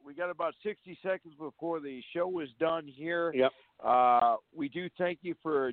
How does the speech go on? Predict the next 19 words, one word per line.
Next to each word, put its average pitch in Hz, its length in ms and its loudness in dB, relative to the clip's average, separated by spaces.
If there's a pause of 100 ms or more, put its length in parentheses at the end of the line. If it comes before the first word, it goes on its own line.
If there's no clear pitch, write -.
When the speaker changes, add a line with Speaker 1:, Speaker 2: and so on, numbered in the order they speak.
Speaker 1:
joining 160 360 -2
us 143 180 -4
tonight. 156 400 0
You're 131 240 0
awesome. 156 560 2 (380)
And, 131 360 0
uh, 135 160 4
I'm 143 160 -4
gonna 156 140 -4
be 151 160 -6
in 139 180 -8
contact 151 540 -4
with 151 240 -4
you, 147 180 -4
and 139 360 -4
then, 131 320 -8
uh, 123 200 -2
we'll 123 360 -4 (100)
get, 131 140 0